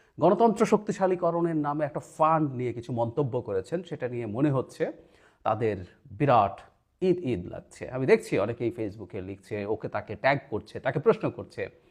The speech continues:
আহ, ঊনত্রিশ মিলিয়ন ডলার, যেটা টাকার অঙ্কে সাড়ে তিনশো কোটি টাকার মতো,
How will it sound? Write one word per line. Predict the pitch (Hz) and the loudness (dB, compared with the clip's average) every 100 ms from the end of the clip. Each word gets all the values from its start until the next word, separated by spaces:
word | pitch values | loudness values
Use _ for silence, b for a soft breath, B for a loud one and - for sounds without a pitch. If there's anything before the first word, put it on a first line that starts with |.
| _ _ _ _ - | _ _ _ _ -8
আহ, | - 50 139 | -4 0 2
ঊনত্রিশ | 147 160 165 | 2 2 4
মিলিয়ন | 151 151 143 | 6 6 8
ডলার, | 147 175 107 | 8 8 6
যেটা | 107 123 110 107 110 | 2 2 2 0 -4
টাকার | 123 135 117 | -2 2 0
অঙ্কে | 113 110 | 0 -4
সাড়ে | 123 110 | -4 -4
তিনশো | 120 113 160 | -4 2 4
কোটি | 151 127 | 4 -2
টাকার | 110 107 95 | -2 0 -2
মতো, | 87 87 92 | -6 -10 -12